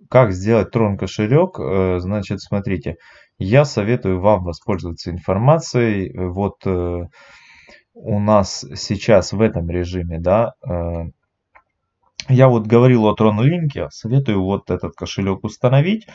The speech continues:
Э, я оставлю ссылочку в описании. Это кошелечек на телефон. Я думаю, что не составит труда. Здесь вот видите, сейчас еще премьера, но уже видео открыто. Посмотрите вот это видео, там есть скриншоты.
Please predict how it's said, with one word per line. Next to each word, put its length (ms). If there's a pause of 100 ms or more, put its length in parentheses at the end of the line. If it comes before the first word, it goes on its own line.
(560)
Э, 180
я 260
оставлю 460
ссылочку 440
в 60
описании. 600
Это 300
кошелечек 1040
на 440
телефон. 800
Я 200
думаю, 340
что 180
не 140
составит 580
труда. 640
Здесь 320
вот 200
видите, 520 (100)
сейчас 480
еще 260
премьера, 520
но 160
уже 240
видео 300
открыто. 420
Посмотрите 580
вот 160
это 200
видео, 300
там 200
есть 160
скриншоты. 640